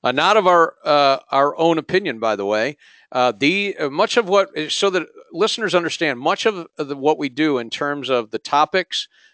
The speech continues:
and the, uh, outputs, the suggestions, the guidance we're trying to provide listeners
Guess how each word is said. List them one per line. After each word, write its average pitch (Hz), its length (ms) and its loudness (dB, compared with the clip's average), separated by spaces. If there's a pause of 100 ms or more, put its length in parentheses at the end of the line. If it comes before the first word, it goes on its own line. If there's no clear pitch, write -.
(160)
and 135 320 -2
the, 120 480 -2 (100)
uh, 110 400 -4 (960)
outputs, 139 560 -2
the 123 80 -10
suggestions, 117 960 -4
the 110 80 -14
guidance 120 520 -2
we're 110 80 -8
trying 127 260 -4
to 104 60 -12
provide 117 320 -2
listeners 104 560 -6